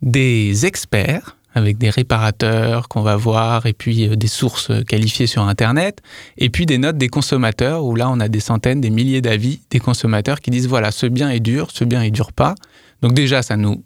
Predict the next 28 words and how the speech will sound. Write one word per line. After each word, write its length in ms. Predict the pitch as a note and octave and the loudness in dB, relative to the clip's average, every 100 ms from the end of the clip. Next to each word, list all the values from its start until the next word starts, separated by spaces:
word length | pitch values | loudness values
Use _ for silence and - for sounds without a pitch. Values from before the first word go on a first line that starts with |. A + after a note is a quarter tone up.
| _ | _
aiguille 540 | A#2 A#2+ C3 F#3+ F#3+ B2+ | 0 2 2 0 -2 -2
pour 180 | A#2 - | -4 0
savoir 560 | A#2+ A#2 B2+ A2+ D3+ - - _ | 0 2 0 0 -4 -10 -20 _
quel 160 | C#3+ B2+ | 0 0
type 380 | - - D#3 B2+ | 0 -2 0 2
de 100 | A#2+ | 2
marque, 400 | A#2+ C#3+ - - | 2 0 -4 -2
euh, 640 | A2+ - - - - C3 C#3+ | -2 -2 -2 -2 -4 -6 -4
privilégier 640 | - A#2 A#2 A#2 B2+ A3 - | -2 2 2 2 0 -4 -2
pour, 260 | B2+ G#2+ | -2 0
euh, 140 | G#2+ G#2+ | 0 2
des 180 | G#2+ A2 | 2 2
objets. 340 | A2+ E3 A#3 - _ - - | 0 0 -4 -10 _ -20 -2
Et 80 | B2 | 0
puis 180 | D#3 F#3+ | 0 -2
aussi, 220 | D3+ G#3+ | -2 -2
il 60 | |
y 40 | F#3+ | -2
a 40 | |
des 280 | B2 A#2 A#2 | 0 0 0
ex-, 200 | C3 C3+ | -2 -2
il 60 | B2+ | -2
y 60 | |
a 40 | A2 | 0
des 200 | A2 C3+ | 2 0
articles 680 | - - A#2 - A2+ A#2+ - | -2 -4 -2 -2 -2 -2 -4
pour 180 | A#2+ | -8
savoir 300 | - A#2 G#2 | -2 -2 -2